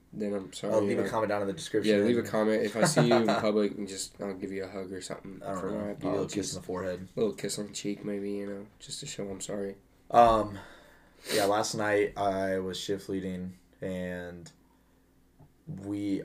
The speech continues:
Speaker 2: my manager, my manager for front of house, who also happens to be the event planner of said brewery we work at, um, had been emailing with this lady about a thirty party,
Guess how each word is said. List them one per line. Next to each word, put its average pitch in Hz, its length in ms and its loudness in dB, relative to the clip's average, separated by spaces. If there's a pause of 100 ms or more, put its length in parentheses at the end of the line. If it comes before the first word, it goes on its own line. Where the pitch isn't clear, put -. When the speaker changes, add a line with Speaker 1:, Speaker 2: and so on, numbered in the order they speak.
(100)
Speaker 2:
my 98 200 -4
manager, 113 760 4 (440)
my 113 180 2
manager 127 380 4
for 120 120 -12
front 120 240 4
of 113 60 0
house, 107 460 2 (120)
who 113 140 2
also 107 420 4
happens 101 380 -2
to 95 60 -10
be 95 100 -4
the 92 160 -4
event 90 260 -8
planner 90 280 -8 (120)
of 92 240 -6 (480)
said 92 680 -4
brewery 92 340 -4
we 92 120 -6
work 90 280 -8
at, 85 240 -10 (720)
um, 90 520 -6 (760)
had 107 180 0
been 101 160 -6
emailing 131 420 2
with 110 120 2
this 98 220 -6
lady 101 340 4
about 92 360 -4
a 90 320 -8
thirty 110 520 2
party, 92 600 -2